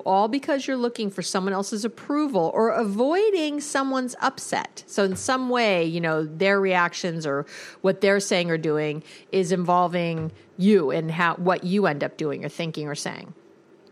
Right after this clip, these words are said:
Or let me give you a last example of codependency is doing something in your relationship out of fear. You're afraid your partner will leave you, so you act a certain way.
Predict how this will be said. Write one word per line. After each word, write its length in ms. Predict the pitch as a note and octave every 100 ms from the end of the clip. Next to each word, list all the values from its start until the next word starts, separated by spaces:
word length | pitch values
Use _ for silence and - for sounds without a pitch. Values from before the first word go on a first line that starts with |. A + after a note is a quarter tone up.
| _ _ _ -
Or 440 | A3+ A#3 A#3 A#3 A#3 - - - - -
let 20 |
me 80 | G#3+
give 100 | G3+
you 80 | F#3
a 20 |
last 260 | F3 F3+
example 460 | F#3+ E3+ F3 E3+ E3+
of 120 | E3
codependency 560 | - F3+ F3+ E3+ E3 F3
is 120 | E3
doing 320 | - B3+ C#4
something 380 | C#4+ B3+ A#3+ B3+
in 60 | B3
your 100 | A#3
relationship 640 | G#3+ F#3+ F#3 F#3 G3+ F#3+ -
out 180 | E3+ F3
of 80 |
fear. 500 | - - D#3+ A#2+ - - - - - - -
You're 120 | F3+
afraid 320 | E3 F#3+ E3+
your 60 | E3
partner 300 | - F3 F3
will 140 | F3
leave 320 | G3+ C4+ C#4+
you, 160 | C4 C4
so 180 | C4 B3+
you 100 | A#3+
act 280 | A#3 A#3 B3
a 40 |
certain 320 | - A3+ A3
way. 400 | A3+ A3 A3 A3